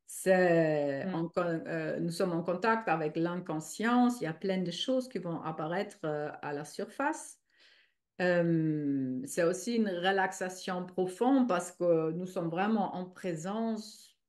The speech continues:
Speaker 1: à l'intérieur et avec le chant, c'est vraiment une présence totale le moment en pratique.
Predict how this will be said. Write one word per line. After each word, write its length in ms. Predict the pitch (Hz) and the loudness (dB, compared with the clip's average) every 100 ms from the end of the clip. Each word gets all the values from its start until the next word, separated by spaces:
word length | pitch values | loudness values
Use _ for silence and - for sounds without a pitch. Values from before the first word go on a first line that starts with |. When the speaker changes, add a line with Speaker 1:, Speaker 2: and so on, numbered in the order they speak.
| _ - | _ -6
Speaker 1:
à 80 | 151 | -4
l'intérieur 1040 | 170 208 220 208 170 165 190 220 214 - | -2 -2 -4 -4 -4 -2 0 0 0 -2
et 200 | - 156 - | -6 -6 -6
avec 320 | 165 170 170 | -6 -6 -6
le 80 | 165 | -10
chant, 340 | - 214 208 | -8 -8 -6
c'est 200 | 202 170 | -6 -8
vraiment 380 | 156 180 185 170 - | -8 -8 -6 -8 -8
une 340 | 160 151 143 - _ _ _ | -6 -6 -8 -14 _ _ _
présence 720 | - 180 170 208 214 208 - | -8 -6 -2 -4 -4 -8 -12
totale 560 | 185 180 240 254 208 175 - | -14 -4 0 0 0 -6 -12
le 160 | 185 175 | -6 -4
moment 480 | 170 170 165 170 - | -4 -4 -4 -6 -8
en 160 | 151 | -10
pratique. 600 | 156 - 151 - 160 - | -10 -12 -12 -12 -16 -18